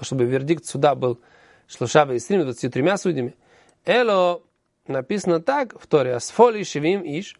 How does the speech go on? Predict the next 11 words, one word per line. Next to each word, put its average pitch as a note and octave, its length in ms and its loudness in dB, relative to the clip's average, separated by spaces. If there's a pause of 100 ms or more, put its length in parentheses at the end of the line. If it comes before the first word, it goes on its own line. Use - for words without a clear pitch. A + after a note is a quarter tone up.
собери D3 300 -4
мне F#3 100 2
семьдесят F3 280 0
человек, C#3 340 -2 (440)
о D3 100 -2
марахвана, E3 420 0
так D3+ 140 -4
сказала E3 240 0
Тора, F#3 240 -4 (380)
мишаса F#3+ 440 2
сифа, D3+ 500 -4